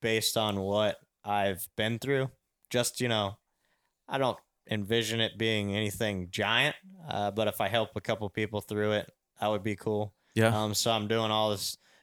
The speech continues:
Speaker 1: boating safety stuff, fishing the Bassmaster Opens on the Easterns. Um, <laughs> now a college fishing coach, so that's pretty exciting 'cause I get to use what I learned at,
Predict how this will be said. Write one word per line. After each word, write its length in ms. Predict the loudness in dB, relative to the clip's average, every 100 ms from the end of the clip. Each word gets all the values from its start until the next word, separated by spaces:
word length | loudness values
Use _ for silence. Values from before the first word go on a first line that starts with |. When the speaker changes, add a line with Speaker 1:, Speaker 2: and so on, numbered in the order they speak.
| -2
Speaker 1:
boating 240 | 0 0
safety 380 | 2 2 0 -2
stuff, 400 | -2 2 2 0
fishing 240 | -2 -2 -2
the 60 |
Bassmaster 600 | 0 0 0 -2 -2 0 0
Opens 580 | 0 0 -2 -2 -2
on 80 | -2
the 80 | -2
Easterns. 640 | -2 -2 -2 -2 -2 -4 -4
Um, 480 | -4 -2 -2 -4 -6 -12 -20 _ _ _ _
<laughs> 580 | -10 -10 -10 -18 -20 -8
now 200 | 0 2
a 40 | 2
college 400 | 2 2 2 0
fishing 380 | 0 0 -2 0
coach, 320 | 0 0 0
so 100 | 2
that's 220 | 2 2
pretty 200 | 0 0
exciting 560 | 0 2 2 2 2 -2
'cause 200 | -2 0
I 80 | 0
get 180 | 0 -2
to 80 |
use 260 | 0 0 0
what 140 | 2 2
I 60 |
learned 360 | 2 2 0 0
at, 180 | 0